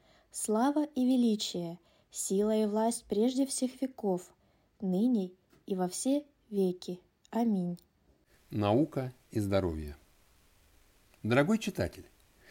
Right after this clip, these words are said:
Speaker 2: какой мысленный образ или какая объективная мысль является для вас реальным? Материальный или духовный? Нельзя избрать и то, и другое. Вы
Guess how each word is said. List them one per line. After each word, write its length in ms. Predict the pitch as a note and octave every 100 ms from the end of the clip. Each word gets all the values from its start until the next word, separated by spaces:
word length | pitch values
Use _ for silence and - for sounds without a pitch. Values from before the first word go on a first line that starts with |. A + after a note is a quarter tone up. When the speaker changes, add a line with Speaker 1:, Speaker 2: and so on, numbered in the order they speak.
| - -
Speaker 2:
какой 340 | D3+ D3+ A#3+
мысленный 520 | G3+ F#3+ - C#3+ A#2+
образ 500 | B2 E3+ F3+ A2+ - -
или 160 | C#3
какая 500 | C#3 - G3 G3 - -
объективная 760 | C3 C3+ C#3+ - F#3+ C#3+ C3
мысль 460 | B2+ G#3+ - E2+ D#2 - - - -
является 840 | G2+ A#2+ A#2+ C3+ D#3+ E3+ D#3+ D3+
для 180 | C#3 B2
вас 360 | A#2+ B2+ - -
реальным? 560 | B2+ C3+ A2+ D#2 D2 - _ _ _ _ -
Материальный 880 | A2+ A#2+ A#2+ C#3+ B3 A#3+ G2 E2+ - _ _ _ - -
или 160 | F3+
духовный? 720 | G3+ G3 - A#2 F2 D#2+ D#2 - _ _ _ - - -
Нельзя 500 | D#3 F3 C3 F#3 A#3+
избрать 540 | F3+ C3+ B2 F2+ - -
и 80 | B2
то, 220 | A2+ A2+
и 80 | F#2
другое. 520 | G2 A2+ G2+ D#2+ E2 - _ _ _ _ _ _ _
Вы 440 | E2 F#2 C3+ G#2